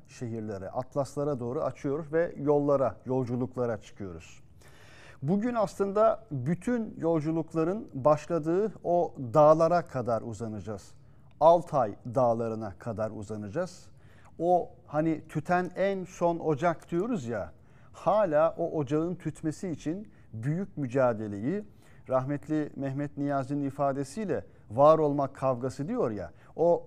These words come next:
varoluş kavgasını, mücadelesini, direnişini veren o topraklara, o şehre, o kadim topraklara, o kadim İslam ve Türk şehirlerinin atlasını, haritasını konuşacağız.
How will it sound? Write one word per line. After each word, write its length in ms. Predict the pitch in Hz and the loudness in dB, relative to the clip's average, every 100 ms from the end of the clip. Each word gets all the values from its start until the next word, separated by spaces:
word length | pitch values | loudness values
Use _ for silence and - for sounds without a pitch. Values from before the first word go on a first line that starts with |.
| 120 | 4
varoluş 580 | 170 220 208 175 151 - | 6 6 2 -4 -6 -12
kavgasını, 840 | - 151 139 143 - 139 131 143 | 0 0 2 0 0 -2 -2 -4
mücadelesini, 1120 | - 127 123 135 123 131 127 - 123 113 117 101 | -4 -2 4 4 4 -2 -4 -6 -8 -6 -8 -6
direnişini 800 | 127 127 123 110 127 131 185 202 - - - | -4 -2 -2 -4 -4 -2 -4 -6 -18 -20 -18
veren 640 | 101 117 147 180 180 113 - | -8 2 4 4 2 -4 -8
o 180 | 151 156 | -6 -6
topraklara, 840 | - 135 - 131 - 123 123 143 143 | -4 -6 -2 -2 -2 -4 0 0 0
o 120 | 131 | -4
şehre, 560 | 127 - 120 117 143 170 - - | -8 -8 -6 -4 -6 -6 -10 -6
o 160 | 151 - | -6 -4
kadim 520 | - 151 170 208 147 | -2 0 2 0 -2
topraklara, 720 | - 120 - 110 - 110 127 | -4 -6 -4 -6 -4 -6 -4
o 160 | 139 139 | -4 -4
kadim 480 | 143 131 175 214 - - - - - | -4 -2 -2 -4 -10 -18 -20 -20 -12
İslam 480 | 131 - 147 160 131 | -12 0 0 0 -2
ve 200 | 139 - - | -2 -4 -12
Türk 460 | - 202 170 - - | -4 -2 -2 -10 -20
şehirlerinin 1000 | - 135 135 135 135 135 139 151 107 - - - - - - | -6 -4 -2 0 0 2 0 0 -2 -8 -20 -20 -20 -20 -4
atlasını, 680 | 135 - 131 - 127 113 85 - - | -4 -2 -6 -4 -6 -6 -8 -16 -8
haritasını 720 | 143 143 135 110 - 98 87 - | 0 0 0 -6 -8 -12 -12 -12
konuşacağız. 640 | 110 90 - 87 85 - | -10 -10 -12 -12 -12 -16